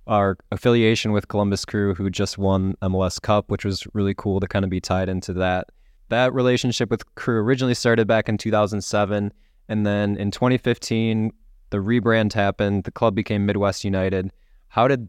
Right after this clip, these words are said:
that sort of come about, and what was the inspiration for the brand?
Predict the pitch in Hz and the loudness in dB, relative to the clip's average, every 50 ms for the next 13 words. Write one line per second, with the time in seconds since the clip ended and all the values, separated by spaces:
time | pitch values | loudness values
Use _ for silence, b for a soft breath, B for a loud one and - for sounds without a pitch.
0 | - _ - 107 107 113 113 117 - - - - 123 117 117 113 - - 123 123 | -12 _ 0 2 2 2 2 0 -2 -6 -4 0 2 2 2 2 0 0 2 2
1 | 120 113 120 123 127 127 131 - - 104 104 104 107 110 104 107 104 - - 110 | 2 2 4 4 4 4 4 2 0 -2 0 2 2 2 2 0 -2 -2 -4 -6
2 | - 107 104 101 - 107 101 98 101 95 - 104 98 92 - 101 92 90 85 95 | -4 -4 -4 -4 -2 -2 0 0 0 0 -2 -4 -6 -4 -4 -6 -6 -4 -4 -4
3 | 92 92 90 90 87 85 87 85 - | -2 -2 -2 -4 -4 -6 -8 -10 -12